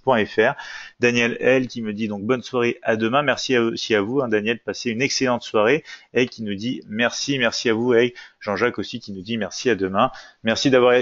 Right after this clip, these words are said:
donc été tous présents pour cette séance de trading. On se retrouve dès demain pour des analyses, euh, matinales à huit heures trente et notamment à quinze heures vingt pour une nouvelle séance de trading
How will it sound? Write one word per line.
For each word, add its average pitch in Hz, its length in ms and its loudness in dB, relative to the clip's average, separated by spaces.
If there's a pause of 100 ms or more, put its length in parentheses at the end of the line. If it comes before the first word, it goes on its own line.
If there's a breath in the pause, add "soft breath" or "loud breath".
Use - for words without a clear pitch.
donc 113 300 -2
été 120 380 -2
tous - 260 -2
présents 123 420 2
pour - 180 -8
cette - 160 -2
séance 101 240 -4
de 104 100 0
trading. 110 360 -4
On 117 80 -6
se - 80 -14
retrouve 90 320 -8
dès 135 160 4
demain 131 300 4
pour 104 320 2
des 98 160 -2
analyses, 104 380 0 (360 loud breath)
euh, - 140 -8
matinales 135 580 0
à 101 100 -2
huit 92 240 -6
heures - 160 -6
trente 143 360 0
et 120 140 0
notamment 101 480 -2 (800 loud breath)
à 143 120 2
quinze 113 260 0
heures 92 80 4
vingt 110 160 2
pour 101 160 -4
une 95 80 -6
nouvelle 104 180 0
séance 107 240 -6
de 113 80 -2
trading 113 300 -6